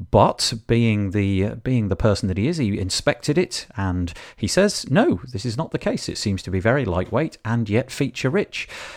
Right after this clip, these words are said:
It says the animations work in version one point nine release of the plugin by adding entrance animations. These types of animations happen when a visitor sees blocks for the first time on the screen. For example, users could set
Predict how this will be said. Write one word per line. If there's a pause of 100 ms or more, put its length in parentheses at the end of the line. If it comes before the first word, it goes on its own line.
It
says
the
animations
work
in
version
one
point
nine
release
of
the
plugin
by
adding
entrance
animations. (220)
These
types
of
animations
happen
when
a
visitor
sees
blocks
for
the
first
time
on
the
screen.
For
example, (240)
users
could
set